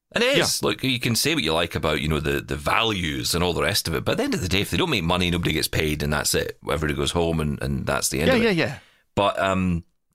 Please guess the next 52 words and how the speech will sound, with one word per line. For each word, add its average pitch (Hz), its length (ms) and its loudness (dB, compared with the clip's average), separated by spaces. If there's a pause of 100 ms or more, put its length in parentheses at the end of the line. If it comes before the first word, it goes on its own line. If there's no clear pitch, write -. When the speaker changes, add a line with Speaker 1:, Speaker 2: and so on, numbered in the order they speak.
(100)
Speaker 1:
it's 95 240 2
really 107 180 2
difficult 82 320 -2
because, 78 180 -4
of 80 100 -4
course, 82 200 0
what 104 140 2
is 78 80 -4
going 80 180 0
on 78 80 2
in 78 80 0
the 76 80 0
world 71 240 0
at 60 80 -2
the 64 60 -2
minute, 69 200 -2
which 87 200 0
is, - 320 -2
you 120 80 -2
know, 92 80 0
we, 101 180 -2
I 113 180 0
know 123 160 0
we 110 100 2
haven't 82 200 0
talked 78 240 0
about 78 220 0
it, - 20 0
and 80 100 0
we're 85 60 2
not 90 100 0
going 73 240 -2
to - 140 -2
'cause 73 180 -2
it's - 140 0
not, 87 300 0
that, - 160 -4
that's 82 180 0
not 78 180 -2 (120)
what - 120 -4
we, 76 120 -4
our 73 120 0
show's 73 220 0
about. 76 380 0 (280)
And 85 140 2
I 85 40 2
know 90 100 2
some 82 180 2
people 73 260 -2
come 76 220 -2
here 76 120 0
to - 180 -4